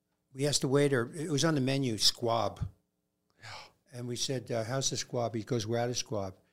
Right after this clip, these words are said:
Speaker 1: And we all looked at each other, and we knew what we were, and we all stood up and walked out.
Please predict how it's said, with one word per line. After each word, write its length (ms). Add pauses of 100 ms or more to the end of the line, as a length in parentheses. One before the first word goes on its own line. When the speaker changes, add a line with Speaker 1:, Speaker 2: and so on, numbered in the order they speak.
(340)
Speaker 1:
And 120
we 120
all 80
looked 240
at 40
each 160
other, 300
and 80
we 100
knew 140
what 140
we 120
were, 120 (240)
and 80
we 80
all 80
stood 260
up 160
and 120
walked 240
out. 280